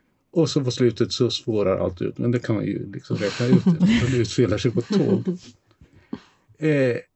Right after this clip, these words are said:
jättehäftig bok om man liksom är lagd och, åt det ytliga och polerade hållet.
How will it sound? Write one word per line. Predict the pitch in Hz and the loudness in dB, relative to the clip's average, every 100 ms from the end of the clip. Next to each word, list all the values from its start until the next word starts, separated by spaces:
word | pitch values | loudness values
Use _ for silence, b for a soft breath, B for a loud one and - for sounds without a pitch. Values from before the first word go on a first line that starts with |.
| _ _ _ _ _ _ _ _ _ _ _ _ _ _ _ _ _ 170 | _ _ _ _ _ _ _ _ _ _ _ _ _ _ _ _ _ 0
jättehäftig | 170 - 143 151 - 113 | 2 2 0 0 0 0
bok | 143 190 - - - - | 0 -2 -8 -20 -12 0
om | 139 135 | 2 4
man | 123 117 117 | 4 4 2
liksom | 113 - 117 | 0 -2 0
är | 107 | 0
lagd | 120 131 135 120 | 0 0 -2 -4
och, | - 120 - - - - | -6 -10 -12 -14 -14 -8
åt | 147 123 - | -2 -2 0
det | 123 120 123 151 151 _ - | -2 0 -2 -6 -12 _ -2
ytliga | 170 127 143 123 117 | 0 0 0 0 0
och | - - 139 185 | -4 -6 -6 -6
polerade | - 127 117 113 117 120 - | -4 -2 0 -2 -4 -8 -10
hållet. | 131 - - | -12 -12 -20